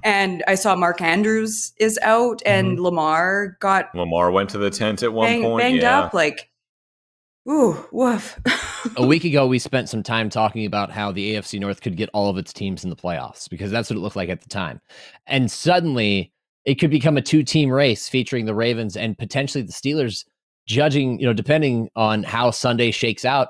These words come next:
Speaker 2: over on the, the, is it Shore or Shores, by the way? I had this discussion this week. Is it over on the shores of Lake Erie or on the shore of Lake Erie? 'Cause technically, you're in one place, right?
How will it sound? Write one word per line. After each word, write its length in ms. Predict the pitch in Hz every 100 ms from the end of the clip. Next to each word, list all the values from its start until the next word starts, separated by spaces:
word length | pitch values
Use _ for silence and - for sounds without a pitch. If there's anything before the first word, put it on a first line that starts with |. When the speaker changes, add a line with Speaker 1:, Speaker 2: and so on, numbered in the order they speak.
| -
Speaker 2:
over 260 | 107 107
on 100 | 107
the, 180 | 104 92 -
the, 100 | 117
is 120 | 143
it 100 | 165
Shore 380 | - 202 269 254
or 100 | 156
Shores, 420 | - 151 117 87
by 120 | 101 90
the 60 |
way? 140 | 87 92
I 20 |
had 140 | 165
this 140 | 151 113
discussion 360 | - 120 107
this 140 | 95 101
week. 200 | 90 - - -
Is 140 | 147
it 100 | 165 175
over 200 | 170 190
on 140 | 170
the 60 | 135
shores 400 | - 170 196 185
of 100 | 180
Lake 220 | 190 175
Erie 180 | 180 175
or 60 |
on 80 | 143
the 80 | 120
shore 360 | - 156 143 120
of 100 | 101
Lake 180 | 92 -
Erie? 180 | 85
'Cause 140 | - -
technically, 400 | 196 220 202 165
you're 160 | 147 127
in 100 | 107
one 220 | 117 107
place, 500 | - 101 - - - 90
right? 280 | 110 135